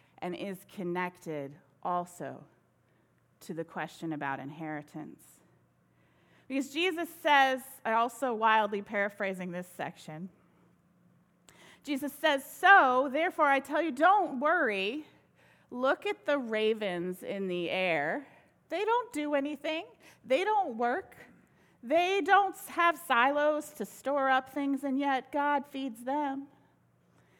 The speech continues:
And look at the flowers. They are so beautiful, and they do not do any work either. And yet God clothes them in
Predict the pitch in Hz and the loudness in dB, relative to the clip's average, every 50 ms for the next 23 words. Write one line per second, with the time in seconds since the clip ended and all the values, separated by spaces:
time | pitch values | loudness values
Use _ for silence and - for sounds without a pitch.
0 | _ _ _ - 247 247 254 247 247 247 277 269 294 277 269 247 - - 214 208 | _ _ _ -4 -2 0 0 0 0 -2 -4 -6 -6 -8 -8 -10 -10 -8 -6 -4
1 | 202 208 208 214 208 196 190 180 175 170 160 160 170 - - - - _ - - | -2 -2 -2 -2 -2 -4 -6 -6 -8 -10 -12 -14 -16 -18 -20 -20 -20 _ -10 -8
2 | 233 214 185 180 180 185 180 - - 262 269 285 262 233 233 240 269 277 285 277 | -6 -4 -4 -4 -4 -6 -10 -14 -12 -10 -10 -10 -10 -10 -10 -10 -10 -10 -12 -12
3 | - - 285 277 - - 285 262 _ _ _ _ _ _ _ _ _ _ _ _ | -14 -14 -12 -12 -12 -14 -16 -18 _ _ _ _ _ _ _ _ _ _ _ _
4 | - - 208 208 208 202 202 226 285 285 294 294 294 262 220 226 220 208 202 208 | -14 -12 -10 -8 -8 -8 -8 -6 -6 -4 -4 -4 -4 -4 -6 -6 -8 -6 -4 -2
5 | 226 254 277 277 277 285 285 285 285 277 277 285 294 294 285 294 285 - 254 254 | 0 0 -2 -2 -4 -6 -4 -2 -2 0 0 0 0 -2 -2 -4 -4 -6 -6 -4
6 | 254 226 196 185 170 165 139 151 - - _ _ _ _ _ _ _ _ _ _ | -4 -4 -2 -2 -2 -2 -2 -4 -8 -14 _ _ _ _ _ _ _ _ _ _
7 | _ _ _ _ _ _ _ _ _ _ _ _ _ _ _ - 226 226 226 220 | _ _ _ _ _ _ _ _ _ _ _ _ _ _ _ -8 -4 -2 -2 0
8 | 214 214 220 - 214 214 220 233 220 220 - - - 233 226 233 240 240 240 233 | -2 -2 -2 -2 2 4 4 4 4 2 -4 -12 -8 -6 -4 -2 -2 -2 -4 -4
9 | 214 208 190 - 196 190 180 170 165 156 156 151 151 165 _ _ _ _ - - | -8 -12 -16 -12 -8 -4 -4 -4 -4 -4 -6 -6 -8 -10 _ _ _ _ -14 -10
10 | 190 190 175 170 170 | -8 -6 -6 -6 -6